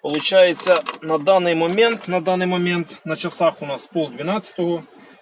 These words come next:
І я за три часа зробив тільки чотири закази. Один заказ у мене був по уклону. І три закази по болту. Чотири закази у нас. Слабо, слабо, друзі, вообще слабо.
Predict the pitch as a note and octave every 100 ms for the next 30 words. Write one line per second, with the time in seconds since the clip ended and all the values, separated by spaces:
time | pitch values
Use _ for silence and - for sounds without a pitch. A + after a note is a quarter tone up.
0 | _ - _ _ - C3 E3 E3 C#3+ B2+
1 | D3+ C#3+ B2+ - F#3 D3+ D#3 D3 A#2 C#3
2 | - A2 - E3+ D#3+ C#3+ C3+ - A2+ G2
3 | G2 - B2+ D#3 C3+ B2 A2+ A2+ - A2+
4 | G#2+ G#2 G2 F#2+ B2 A#2+ B2+ F3+ G#3 G3
5 | F#3+ F3 - _ _ - _ _ - A2+
6 | A#2+ D#3+ C3 - C#3+ D3+ C#3 C#3 - C3+
7 | A#2 A#2+ A2+ G2 G#2+ G2 - - _ -
8 | - D3+ D3 A#2 G#2+ G2+ F#2+ F#2+ F#2 F#2
9 | - - _ _ _ _ - - _ _
10 | _ _ _ - - _ - _ _ _
11 | - D#3 E3 D3 A#2+ D3 C3 A#2 A2+ G#2
12 | A2 A#2 - - G#2+ - A#2 G2 G2